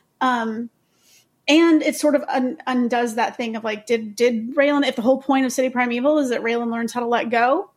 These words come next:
and moves on from being a lawman and stops defining himself by that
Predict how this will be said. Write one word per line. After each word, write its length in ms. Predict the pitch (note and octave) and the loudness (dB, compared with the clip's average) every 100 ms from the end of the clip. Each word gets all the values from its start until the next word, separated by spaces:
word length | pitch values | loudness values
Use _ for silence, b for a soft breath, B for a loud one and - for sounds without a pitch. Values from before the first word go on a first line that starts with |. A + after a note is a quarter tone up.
| B B B B B B _ - | B B B B B B _ 0
and 140 | A#3+ | 2
moves 300 | A#3+ A#3+ A3+ | 2 2 2
on 440 | A#3+ C4 E4 F#4 D4+ | 2 4 4 2 0
from 120 | B3 | 0
being 260 | B3 B3 | 0 -2
a 60 | A#3 | -2
lawman 520 | A3+ A#3+ D4 E4+ F4+ | 2 2 4 2 2
and 100 | B3 | 0
stops 340 | - A#3+ A#3+ - | 0 0 0 -4
defining 480 | A#3 A#3+ B3+ C#4 | -4 0 2 2
himself 600 | C#4 C#4+ - C#4 D#4+ - - | 4 2 2 0 0 -4 -8
by 360 | A#3 A3 B3 | 0 0 2
that 260 | C4+ C4+ | 0 -2